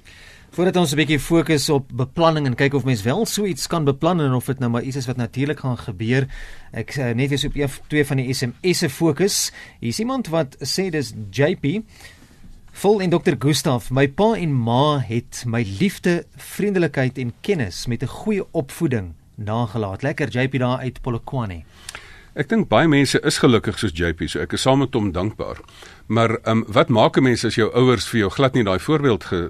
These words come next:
Speaker 2: ge-, nagelaat het nie? En ek, en ek dink daar moet 'n mens sê dat jy as jou ouers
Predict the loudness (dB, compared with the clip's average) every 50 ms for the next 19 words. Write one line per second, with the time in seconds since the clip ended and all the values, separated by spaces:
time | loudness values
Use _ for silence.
0 | -6 -10 -6 -2 2 2 2 2 2 0 0 0 0 0 2 2 0 0 2 0
1 | -2 -4 -6 -8 -8 -10 -10 -12 -18 -20 -20 -20 -20 -20 -20 -10 0 2 4 4
2 | 4 2 0 0 2 4 4 4 4 4 4 4 4 2 -2 -10 -2 2 4 6
3 | 6 4 2 2 0 -2 2 2 2 2 4 2 2 0 0 2 4 4 4 4
4 | 2 0 -4 -4 -4 -2 0 2 2 2 0 0 -2 -2 -2 2 2 2 2 2
5 | 2 4 4 4 4 2